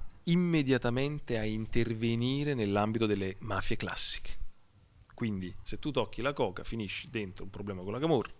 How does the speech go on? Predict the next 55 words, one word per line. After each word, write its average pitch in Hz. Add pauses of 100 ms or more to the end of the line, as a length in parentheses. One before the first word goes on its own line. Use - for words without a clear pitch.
un 95
problema 101
con 127
l''ndrangheta, 127
un -
problema 101
con -
Cosa 98
Nostra. - (720)
E -
a 208
quel -
punto 214
diventi 135
loro. 117 (1040)
E 135
a 98
quel -
punto 98
ti 123
becchi 87
trenta 117
anni 90
per 101
associazione, 98
venti 90
anni. 98 (1080)
Lui 220
non 254
lo 214
tocca, -
ci -
sono 139
delle 143
intercettazioni 143
dove 139
lui 147
dice 151
proprio, 147
"No, 190
ma 185
non 180
so -
niente, 170
no, 185
no, 190
no, 185
ma 180
proprio 180
nulla", 139
rifiuto 156
completamente. 110
Lui 226
cosa 147
fa? 98